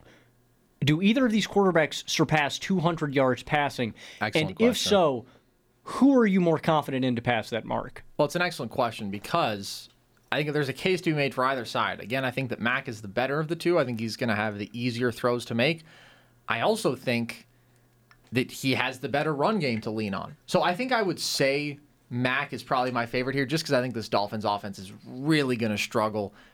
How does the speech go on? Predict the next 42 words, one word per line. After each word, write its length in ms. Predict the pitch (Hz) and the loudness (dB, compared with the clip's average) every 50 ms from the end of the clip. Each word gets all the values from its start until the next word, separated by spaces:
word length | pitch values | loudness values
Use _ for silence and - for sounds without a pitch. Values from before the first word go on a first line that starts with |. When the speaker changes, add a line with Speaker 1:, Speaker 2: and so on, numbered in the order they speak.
| _ _ | _ _
Speaker 2:
probably 320 | - - 165 185 180 156 135 | -2 2 2 2 2 0 -2
this 200 | 120 120 - - | -4 -4 -6 -4
whole 180 | 139 127 120 | -4 -4 -2
year, 240 | 107 113 120 123 113 | -2 0 0 0 0
but 180 | 98 107 - - | 0 -2 -2 -2
particularly 420 | - 110 - 170 165 139 127 120 | -4 0 0 0 0 2 0 0
against 220 | 107 110 107 - - | 0 0 -2 -2 -4
the 60 | 110 | -8
Pats. 480 | - - - 110 104 101 - - - - - - - - _ _ - - | -6 -4 -2 -2 -2 -4 -6 -10 -18 -20 -20 -20 -20 -20 _ _ -10 -4
But 140 | - 123 139 | -2 0 0
I 60 | 208 | 2
think 200 | 202 208 156 117 | 0 -2 -4 -2
Damian 320 | 131 135 139 135 123 113 104 | 0 0 0 0 -2 -2 0
Harris 260 | 123 120 117 104 - | 0 0 0 0 -2
could 120 | - 113 | -2 -2
have 100 | 107 104 | -2 0
a 60 | 101 98 | -2 -2
monster 640 | 104 110 120 120 117 117 110 110 - - 107 98 | 0 0 0 2 2 0 -2 -4 -6 -4 -4 -4
hundred 460 | 92 - - 135 127 117 110 107 104 98 | -4 -4 -2 -2 0 0 0 -2 -2 -2
fifty 260 | - 117 104 - 117 | -2 -4 -2 -2 0
yard 320 | 107 110 107 101 104 101 98 | 2 2 2 2 0 -2 -2
game. 260 | 110 104 104 104 101 | -4 -2 -2 -2 -2
Like, 180 | 101 104 101 127 | -2 -2 -2 -2
I 60 | 131 | -4
think 420 | 131 - 131 117 104 101 - - - - - - - - - - - - - - _ _ _ - | -2 -2 -4 -4 -4 -4 -8 -14 -20 -20 -20 -20 -20 -20 -20 -20 -20 -20 -20 -20 _ _ _ -2
this 200 | 131 156 143 139 | 0 0 0 0
is 100 | 127 123 | 0 0
no 140 | 156 156 | 0 2
longer 340 | 151 147 151 151 151 135 143 | 2 2 2 2 0 0 0
a 40 | 135 | 0
bold 280 | 117 131 139 139 139 131 | 0 2 0 0 0 0
take, 460 | - 139 131 131 127 - - - _ - - - - - - - - | -2 -2 -2 -2 -4 -8 -14 -20 _ -16 -16 -12 -8 -6 -4 -4 -4
<laughs> 400 | - - - _ _ _ _ - | -6 -8 -16 _ _ _ _ -6
but 260 | - - 135 123 117 - - | -2 0 0 0 0 -4 -6
he's 280 | - 123 156 151 135 120 | -4 0 0 0 0 0
gonna 160 | 151 131 117 | 0 0 0
have 200 | 104 123 131 120 | -2 -2 -2 -2
a 100 | 120 113 | -4 -4
really, 500 | 107 107 107 110 135 143 139 131 127 120 | -4 -6 -4 0 2 2 2 2 2 2
really 300 | 117 120 120 120 120 117 | 2 2 2 2 2 0
strong 400 | 110 - - 127 120 120 117 113 | -2 -2 0 0 2 2 0 -2
season. 500 | 113 - 123 120 117 107 123 123 120 - | -4 -4 -2 -2 -2 -2 -2 -2 -2 -2